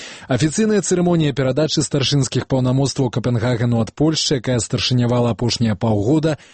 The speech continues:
адбудзецца адзінаццатага студзеня. Старшынства Варшавы супала з рэзкім абвастрэннем пазыковага крызісу ў некалькіх краінах еўразвязу. Нягледзячы на тое, што Польшча не ўваходзіць у еўразону,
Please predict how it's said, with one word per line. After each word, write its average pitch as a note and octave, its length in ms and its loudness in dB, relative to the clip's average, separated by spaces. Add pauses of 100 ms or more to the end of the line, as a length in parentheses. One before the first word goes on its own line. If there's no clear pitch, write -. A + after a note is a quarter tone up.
(120)
адбудзецца C3+ 560 0
адзінаццатага A2+ 680 0
студзеня. A#2+ 600 0 (480)
Старшынства F3 640 0
Варшавы D3 400 0
супала C3+ 400 0
з B2 160 0
рэзкім C#3 320 0
абвастрэннем C3+ 560 0
пазыковага A#2 640 -2
крызісу C#3+ 480 0
ў B2+ 160 2
некалькіх C3 400 -4
краінах A#2 480 0
еўразвязу. G#2+ 800 0 (480)
Нягледзячы C3 480 0
на B2+ 160 0
тое, D3+ 160 2
што C3+ 240 -2
Польшча C#3+ 320 0
не C3 160 2
ўваходзіць A#2+ 640 0
у A2 80 0
еўразону, A2+ 640 2